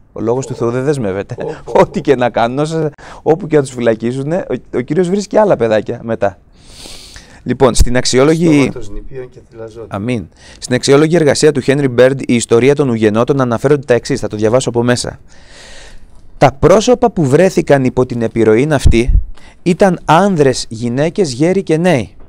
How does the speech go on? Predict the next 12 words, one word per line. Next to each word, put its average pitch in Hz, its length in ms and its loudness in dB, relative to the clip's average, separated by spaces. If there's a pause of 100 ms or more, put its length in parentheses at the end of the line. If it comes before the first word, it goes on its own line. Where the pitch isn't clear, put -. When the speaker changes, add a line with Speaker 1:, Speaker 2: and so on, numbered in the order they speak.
(720)
Speaker 1:
Πάρα 220 300 4
πολλοί 131 280 2
ήταν 165 340 0
παιδιά, 120 520 0
αγόρια 123 580 0
και 156 140 -10
κορίτσια 120 640 0 (280)
των 127 180 2
εννέα 131 440 0
ή 175 120 -4
δέκα 190 280 -2
ετών. 170 420 -2